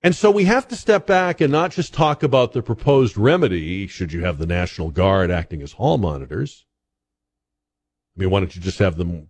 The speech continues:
be the lunch ladies, too? But we also have to ask the question, how did we get to this point? I think that's a legit question. Like, I know you have a problem and you want to solve it, but what were you doing while it was getting this bad?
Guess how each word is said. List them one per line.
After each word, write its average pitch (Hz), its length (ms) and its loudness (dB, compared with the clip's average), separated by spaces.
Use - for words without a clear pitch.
be 98 120 -4
the 87 80 -2
lunch 101 360 -2
ladies, 76 420 -4
too? - 360 -14
But 151 100 -2
we 151 100 6
also 247 220 2
have 208 80 2
to 165 100 4
ask 151 160 0
the 127 80 -2
question, 131 480 0
how 294 140 -2
did 311 120 2
we 220 80 0
get 226 160 2
to 185 60 -14
this 170 180 0
point? 123 540 -4
I 143 60 0
think 165 140 0
that's - 160 2
a 226 60 4
legit 165 400 0
question. - 560 -2
Like, 139 100 2
I 165 60 4
know 202 80 4
you 220 180 4
have 170 100 2
a 143 40 -8
problem 175 500 2
and 127 100 2
you 120 80 2
want 127 140 2
to - 80 -8
solve 160 300 4
it, 139 160 0
but - 260 0
what 240 280 4
were 277 80 -2
you 226 180 2
doing 175 540 4
while 143 340 4
it 139 60 2
was 139 180 4
getting 143 380 4
this 131 240 2
bad? 123 540 -2